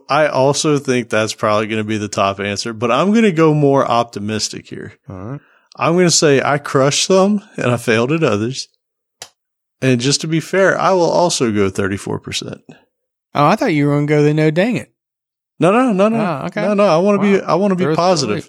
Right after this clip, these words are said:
Speaker 2: through. All right.
Speaker 1: Yeah.
Speaker 2: But, oh, oh, I see what you're saying. You were saying, like, you really think that no dang it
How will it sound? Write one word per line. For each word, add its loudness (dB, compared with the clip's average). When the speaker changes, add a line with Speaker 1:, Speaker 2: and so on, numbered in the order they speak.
Speaker 2:
through. -6
All -2
right. -8
Speaker 1:
Yeah. -6
Speaker 2:
But, 2
oh, 2
oh, 4
I 0
see -4
what 0
you're -2
saying. -6
You 0
were 4
saying, 2
like, 0
you 0
really 2
think -2
that 0
no 2
dang 0
it -4